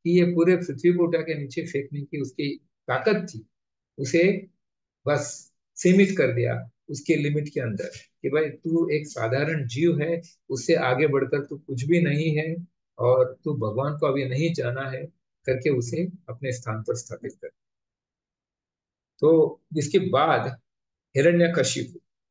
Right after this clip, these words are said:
हिरण्यकशिपु उसका छोटा भाई, तो उसने challenge उठाया, "अरे तूने मेरे बड़े भाई को इस तरह से समाप्त किया, अभी मैं नहीं छोड़ूंगा।"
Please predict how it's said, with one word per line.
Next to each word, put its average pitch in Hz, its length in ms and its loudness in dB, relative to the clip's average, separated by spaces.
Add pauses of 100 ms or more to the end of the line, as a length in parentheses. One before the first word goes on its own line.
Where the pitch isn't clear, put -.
(200)
हिरण्यकशिपु 165 680 0
उसका 135 300 -4
छोटा 98 280 -8
भाई, - 200 -10 (540)
तो 143 120 2
उसने 170 320 2
challenge 151 360 2
उठाया, 113 340 -4
"अरे - 340 -6
तूने 170 360 -4
मेरे 160 260 -6
बड़े 151 320 2
भाई 165 240 2
को 160 360 -8 (380)
इस 139 160 -10
तरह 151 160 2
से 165 180 -4
समाप्त 170 440 -6
किया, 175 180 2
अभी 139 140 -4
मैं 131 220 -2
नहीं 139 200 -6
छोड़ूंगा।" 107 440 -10